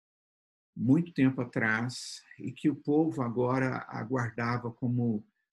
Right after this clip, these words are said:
o tempo propício para que Deus estivesse concluindo a sua, a sua promessa a respeito da salvação,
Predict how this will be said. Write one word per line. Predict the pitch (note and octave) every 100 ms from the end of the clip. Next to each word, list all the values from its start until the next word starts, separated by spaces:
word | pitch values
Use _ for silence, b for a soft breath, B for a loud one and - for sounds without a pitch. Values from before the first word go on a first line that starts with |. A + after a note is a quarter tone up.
| _
o | - B2
tempo | - D#3 F3 -
propício | D3 C3+ - D3 F3 - D#3+
para | C#3 C3
que | C3
Deus | A#2 A#2 B2 A#2
estivesse | A2+ - B2+ A2 G#2+ A2+ - B2+ A#2 - _ _ _ _
concluindo | - F3 F#3 F3+ _ _ _ D#3+ C#3 D3+ F#3+ C#3+ G#2
a | G2+
sua, | - - A#2 A2 G#2 G2 - _ _
a | C3+
sua | - A#2+ A#2
promessa | B2+ A2 A#2+ C#3 D3 - A#2+ A2+
a | A#2+
respeito | A#2+ - - A2+ A2+ - A#2 A2 - _ _ _ -
da | B2 A#2
salvação, | - A#2 G2+ G#2+ - G2+ F#2 -